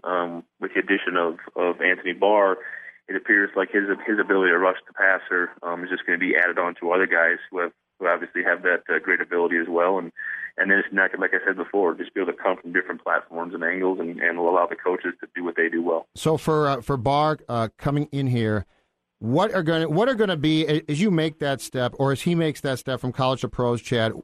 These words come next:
Speaker 2: what are gonna be s-, some of the biggest challenges to playing his position and being good overall in this league, do you think?
Speaker 1: Well, you know, I think, you know, just from an experience standpoint, he hasn't played a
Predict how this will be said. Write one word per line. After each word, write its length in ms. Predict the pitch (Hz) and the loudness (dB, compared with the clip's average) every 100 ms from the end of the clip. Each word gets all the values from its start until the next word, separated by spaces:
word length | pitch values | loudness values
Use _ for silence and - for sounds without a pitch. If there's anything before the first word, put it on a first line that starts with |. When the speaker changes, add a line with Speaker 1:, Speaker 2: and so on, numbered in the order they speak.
| - | -6
Speaker 2:
what 260 | 120 160 | 0 2
are 60 | 190 | 2
gonna 180 | 165 151 | 0 0
be 260 | 135 139 | 2 2
s-, 460 | 143 - 123 113 - | 0 -4 -8 -8 -4
some 160 | 131 131 | -2 0
of 60 | |
the 60 | 123 | 0
biggest 360 | 98 139 143 - | -2 -2 -2 0
challenges 480 | 127 123 127 123 | 0 2 2 -2
to 100 | 117 | -4
playing 460 | 107 127 123 120 117 - - | -2 0 2 0 -2 -6 -8
his 240 | - 131 | -2 -2
position 680 | - 110 123 120 131 120 117 _ - | -2 0 0 2 0 0 0 _ -4
and 120 | 135 | 0
being 220 | 147 143 | 2 2
good 300 | 131 147 143 - | 2 2 0 -2
overall 520 | 147 147 131 135 131 127 | -2 0 2 2 2 0
in 160 | 120 | 0
this 180 | 117 - | -2 -2
league, 160 | 117 104 | -4 0
do 80 | |
you 140 | 107 107 | 2 2
think? 320 | 104 92 _ _ _ _ _ _ _ _ _ _ _ _ _ _ - - - - | 0 -6 _ _ _ _ _ _ _ _ _ _ _ _ _ _ -20 -20 -20 0
Speaker 1:
Well, 300 | 170 160 151 | 6 6 6
you 60 | 143 | 4
know, 100 | 139 | 2
I 60 | |
think, 260 | 123 139 127 - | 2 -2 -6 -4
you 100 | 123 | 0
know, 240 | 113 101 113 | 0 0 -4
just 120 | - | -4
from 120 | 107 | -2
an 60 | 92 | -2
experience 420 | - 117 131 104 | 2 2 2 0
standpoint, 380 | 92 90 92 95 | -2 0 -2 0
he 60 | |
hasn't 200 | 117 90 - | 0 0 -4
played 200 | - 123 | 2 4
a 80 | 85 | 2